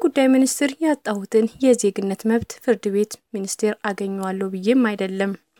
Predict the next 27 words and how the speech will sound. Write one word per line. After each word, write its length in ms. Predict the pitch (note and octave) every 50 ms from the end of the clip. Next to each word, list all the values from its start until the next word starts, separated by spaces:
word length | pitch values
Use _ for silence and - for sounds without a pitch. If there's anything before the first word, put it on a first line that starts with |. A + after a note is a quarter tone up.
| _ -
ትምህርቴ 360 | F#4 F#4+ E4 C#4+ - - - A#3+ A#3 B3 A#3+ _ _ _ - - _ _
ህግ 220 | - C#4+ A#3 - - A3+
ስለሆነ፣ 440 | - - G#3 G3 F#3 G#3 G#3 G#3 A3+ A#3 A#3 _ _ _ _ _ -
የሀገራችንን 800 | B3+ B3 C#4+ E4 E4 E4+ E4 D#4+ D4 - - C#4 C4+ C4 C4 B3
ህጎች 360 | - C4+ - - C#4+ D4 - -
በስራ 320 | - D#4+ D4+ - - A#3+ G#3+ G#3+ G#3
ላይ 180 | G#3 G#3+ A3 A3+ - -
አጥንቼ 420 | - - - - G#3 G#3 - - - B3 B3+ B3 A#3+ - - - - -
ጠበቃ 340 | - E4 D#4 B3 A3+ A3+ - -
ሆኜ 280 | G#3 G#3 G#3 G#3+ G#3+ G#3+ G#3+
የመኖር 420 | G#3 G3+ G3 G3 F#3+ G3 G3 G3+ -
እድል 320 | G#3 - - - A#3 A#3 A#3 _ _ -
እንዳገኝ 500 | A#3 G#3 G3+ G3 G3 G3 F#3+ G3 G3 F#3+ G3
ነው 160 | G3 G3 F#3+ F#3
ብዬ 220 | F#3 F#3+ G3 G3+ A3 A3+ A3+ - -
ስገልጽላቸው፣ 880 | - - - - G3 G3 - - F#3+ G3 G3+ F#3+ G3 - - - A#3 A3+ G#3+ _ _ _ _ _ _ _ - - _ _ -
"ተው 160 | - G#3+ G3+
ተው፣ 200 | G3 - G3+ G3 G#3 _ _ _ _ _ -
እንዲህ 220 | G#3 F#3+ G3 G3
አትበል" 400 | G3 F#3+ _ - G3 F#3+ G3 G3 G3
ብለው፣ 260 | G3 G3+ G#3+ A3 A3+ A3+ _ _ -
"ለማንኛውም 760 | B3 B3 A#3 A3+ G#3 G3+ G3+ G3 G3 G3+ G#3 G#3+ A3 A3+ A3+ A3+ - - - - -
የት 180 | D4 D#4+ - -
ክፍል 260 | - - - B3 A3+
ነው 120 | A3 G#3+
የምትሰራው?" 500 | G3+ G3+ G3+ - - - - G3+ G3 G3
አሉኝ። 260 | G3 G3+ G3+ G3+ G3+